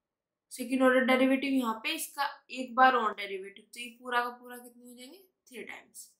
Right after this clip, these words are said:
ठीक है, इतना क्लियर। यहाँ से this, this,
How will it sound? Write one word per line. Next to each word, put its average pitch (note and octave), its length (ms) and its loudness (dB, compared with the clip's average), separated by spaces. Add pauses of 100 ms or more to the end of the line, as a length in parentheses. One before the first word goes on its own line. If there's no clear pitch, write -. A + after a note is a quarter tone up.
(360)
ठीक A#3 160 -8
है, E4+ 160 -2 (300)
इतना C4 240 -2
क्लियर। D#4 320 -6 (460)
यहाँ C4 300 8
से D#4 180 -6 (120)
this, C#4+ 240 -6 (540)
this, D#4 240 -2